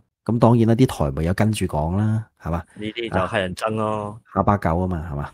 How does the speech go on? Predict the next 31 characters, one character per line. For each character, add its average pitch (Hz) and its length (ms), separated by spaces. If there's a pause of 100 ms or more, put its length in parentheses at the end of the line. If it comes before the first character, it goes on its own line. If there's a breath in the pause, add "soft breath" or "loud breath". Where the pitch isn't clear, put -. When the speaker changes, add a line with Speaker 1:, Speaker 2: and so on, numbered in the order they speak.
(140)
Speaker 1:
誒， 82 160
講 82 180
乜 107 160
你 85 140
都 104 100
係 90 160
啱 92 240
嘅， 80 320
西 95 200
方 98 180
講 90 180
嘅 85 80
乜 85 140
都 95 140
啱 85 280
嘅。 78 180 (300)
呢 175 140
啲 190 140
咪， 104 200 (180 soft breath)
喂， 131 100
佢 139 100
成 101 120
日 - 60
話 120 80 (280 loud breath)
要 160 180
有 170 60
獨 156 220
立 160 60
思 196 300
考。 151 420 (300)
嗱， 76 220